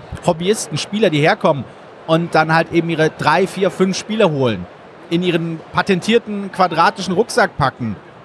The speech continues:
und dann quasi wie blinde Elefanten durch die Gänge stürzen müssen. Und man wird andauernd angerempelt von irgendwelchen Leuten, die nichts anderes tun, als einfach mal sich nach rechts umzudrehen, weil sie was Interessantes sehen. Und man muss irgendwie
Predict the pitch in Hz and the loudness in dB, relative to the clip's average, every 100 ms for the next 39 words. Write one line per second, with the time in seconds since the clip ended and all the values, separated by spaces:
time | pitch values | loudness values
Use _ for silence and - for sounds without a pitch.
0 | - 156 165 190 190 185 185 180 156 180 | -2 0 2 2 2 2 2 0 2 4
1 | 220 196 190 - 185 202 190 180 170 180 | 4 4 2 2 0 0 -4 -4 0 2
2 | 240 226 - - - 170 156 - 139 127 | 6 4 2 -4 0 4 4 2 0 0
3 | - 151 - - - 147 175 185 - 185 | -2 -6 -8 -16 -6 0 2 2 2 2
4 | 226 202 196 175 240 254 170 160 175 180 | 4 4 2 0 2 2 2 2 0 -2
5 | 185 185 208 202 180 160 185 190 175 220 | -2 -4 -2 0 4 4 4 0 0 0
6 | - - - 180 202 190 - 202 170 160 | -2 -6 0 0 0 -2 -4 0 2 2
7 | 175 180 180 170 170 196 220 156 185 - | 2 2 2 2 0 2 0 0 -4 -4
8 | 151 139 156 220 - - - 156 165 160 | -2 2 2 0 -8 -6 -2 0 -2 -2
9 | 170 156 220 247 - 151 180 - 180 180 | -2 0 0 0 -2 -2 -2 -2 0 0
10 | 185 220 196 202 196 196 | 2 2 2 -2 -4 -6